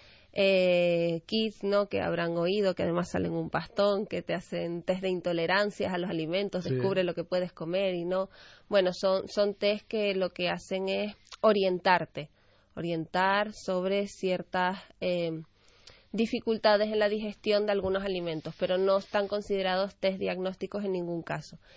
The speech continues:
Speaker 1: Y para las alergias, pues sí existen test diagnósticos de, de alergia bajo el, la supervisión de un alergólogo.
Speaker 2: Claro.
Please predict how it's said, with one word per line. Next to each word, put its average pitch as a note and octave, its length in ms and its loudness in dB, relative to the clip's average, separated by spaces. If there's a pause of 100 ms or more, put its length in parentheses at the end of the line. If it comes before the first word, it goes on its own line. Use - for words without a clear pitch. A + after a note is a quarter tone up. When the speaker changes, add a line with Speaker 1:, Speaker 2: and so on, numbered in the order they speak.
Speaker 1:
Y F#3 120 2
para G3+ 200 6
las F#3+ 180 0
alergias, F#3 460 0
pues F#3+ 200 -6
sí F3 240 -2
existen E3 580 -8
test D#3+ 200 -10
diagnósticos D#3+ 640 -10
de, D#3 320 -10
de D#3 140 -8
alergia F3 600 -6
bajo E3 300 -8
el, D3+ 280 -6
la D#3+ 180 -8
supervisión D#3+ 560 -4
de D#3+ 60 -2
un D#3+ 80 -2
alergólogo. D3 640 -6
Speaker 2:
Claro. G2 240 -6